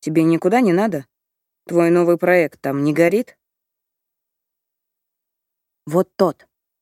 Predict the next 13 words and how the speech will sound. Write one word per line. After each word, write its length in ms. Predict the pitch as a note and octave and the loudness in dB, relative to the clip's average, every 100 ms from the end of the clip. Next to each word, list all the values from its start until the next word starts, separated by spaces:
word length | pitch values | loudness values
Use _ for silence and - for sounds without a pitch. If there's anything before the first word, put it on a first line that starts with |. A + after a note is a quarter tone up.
| _ _ - | _ _ -12
шепчет 320 | D3+ - D3 | -12 -10 -6
мама, 240 | E3 F3+ | -2 -2
взглядом 440 | D3 C#3 D#3 D3+ C#3+ | -4 -4 -4 -4 -6
указывая 440 | C#3 E3+ D#3+ D3 | -6 -6 -6 -6
на 120 | C#3+ C#3+ | -6 -4
коричневый 580 | D3 D3 - D3+ D3 | -4 -6 -6 -6 -4
обрывок. 500 | C#3+ D#3 C#3 B2+ _ _ _ _ _ _ _ _ _ _ _ _ _ _ _ _ _ _ _ _ | -6 -6 -8 -10 _ _ _ _ _ _ _ _ _ _ _ _ _ _ _ _ _ _ _ _
"Ты 100 | - | -4
меня 220 | F3+ F3 E3+ | 0 2 0
привёз?" 520 | F3+ F#3 G#3+ - - _ _ _ _ | 0 0 0 -4 -16 _ _ _ _
щурюсь 420 | - - D3 C#3+ C#3+ | -18 -8 -6 -6 -8
на 100 | C3+ | -6
Валерия. 400 | C3+ C3 B2+ | -6 -8 -12